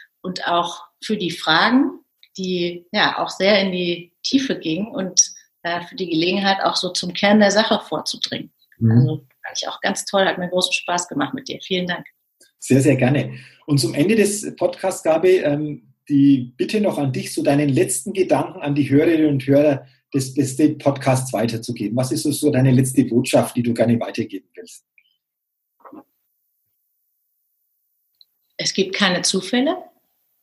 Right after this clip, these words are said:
Speaker 1: Alles kommt aus irgendeinem Grund. Und ja, also jeder ist der Schöpfer seines Lebens. Nimm die Dinge in die Hand,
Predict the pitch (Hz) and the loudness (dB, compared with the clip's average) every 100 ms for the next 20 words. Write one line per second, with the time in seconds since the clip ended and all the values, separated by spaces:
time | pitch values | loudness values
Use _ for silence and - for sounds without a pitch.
0 | _ - _ - 170 170 - - 180 175 | _ -20 _ -2 0 0 -2 -4 -4 -2
1 | - - - 160 160 - 156 160 - 180 | -4 -4 -4 -2 -2 -2 0 -2 -2 4
2 | 233 - - - - - - _ _ - | 4 4 -6 -20 -20 -20 -20 _ _ -4
3 | 190 175 175 175 - - _ _ _ 208 | 0 2 2 2 0 -6 _ _ _ 0
4 | 202 - - _ - 175 156 147 151 - | 0 -2 -12 _ -16 -10 -6 -4 -6 -2
5 | 190 226 240 247 226 247 247 226 208 202 | 2 4 4 0 -2 -4 0 0 2 2
6 | 208 - 226 156 - - 175 180 180 180 | 2 0 0 -2 -6 -6 -2 0 2 4
7 | 190 143 175 170 196 262 320 | 4 4 4 2 4 4 2